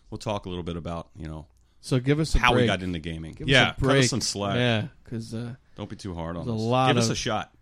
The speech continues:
Speaker 2: <laughs> There's a lot
Speaker 1: Give
Speaker 2: of
Speaker 1: us a shot.
Speaker 2: a lot of, uh, wheels and cogs
Speaker 1: Yeah.
Speaker 2: in motion.
Speaker 1: Hopefully, we're not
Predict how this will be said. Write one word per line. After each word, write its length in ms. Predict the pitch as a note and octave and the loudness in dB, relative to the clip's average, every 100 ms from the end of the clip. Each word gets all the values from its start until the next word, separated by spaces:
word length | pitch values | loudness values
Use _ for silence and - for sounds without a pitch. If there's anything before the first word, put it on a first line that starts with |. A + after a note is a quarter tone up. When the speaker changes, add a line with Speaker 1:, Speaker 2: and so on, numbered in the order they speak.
| _ - | _ -20
Speaker 2:
<laughs> 0 | |
There's 1080 | - - - - C6+ - - - - - | -14 -6 -6 -6 -18 -20 -20 -20 -20 -10
a 60 | E3 | -6
lot 260 | A#2 B2 C3 | -4 -2 -2
Speaker 1:
Give 80 | B2 | -2
Speaker 2:
of 60 | |
Speaker 1:
us 80 | A#2 | -2
a 80 | G#2+ | -6
shot. 300 | G2 F2+ D#2 - - - | -6 -8 -10 -18 -20 -8
Speaker 2:
a 20 | D#3 | 0
lot 140 | D3 | 4
of, 180 | C3 A#2+ | 4 6
uh, 220 | A#2 A2 - - - - - - - - | 4 2 -2 -20 -20 -20 -20 -20 -20 -6
wheels 420 | A2+ B2+ B2+ A#2 | 2 4 4 2
and 180 | A2 A2+ | -2 -4
cogs 520 | A#2 A2+ A2 A2 E2 | -4 -2 0 -4 -6
Speaker 1:
Yeah. 240 | E2 D#2 - - | -6 -8 -12 -14
Speaker 2:
in 160 | G2 G#2+ | -10 -4
motion. 520 | A#2 A#2 - G#2+ A2+ - - - - - | -2 -4 -6 -10 -12 -16 -20 -20 -20 -12
Speaker 1:
Hopefully, 420 | F2+ F#2 F2+ E2 | -10 -8 -8 -8
we're 100 | D#2+ | -8
not 240 | E2 D#2+ | -10 -10